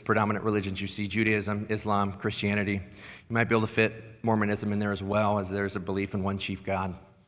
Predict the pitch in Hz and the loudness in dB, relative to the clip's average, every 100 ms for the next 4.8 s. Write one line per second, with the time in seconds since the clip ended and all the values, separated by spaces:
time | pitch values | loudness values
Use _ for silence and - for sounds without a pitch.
0 | _ _ _ _ _ 95 98 98 - _ | _ _ _ _ _ -6 -6 -8 -18 _
1 | _ _ _ _ 127 139 135 160 156 147 | _ _ _ _ 0 2 4 6 6 6
2 | 120 139 135 127 120 117 123 120 92 113 | 4 4 2 0 2 0 -2 -2 0 2
3 | 151 113 107 104 - 104 - 147 156 156 | 2 2 -2 -2 -6 -8 0 0 2 0
4 | 139 - 120 104 101 98 98 | 0 -2 2 2 2 0 0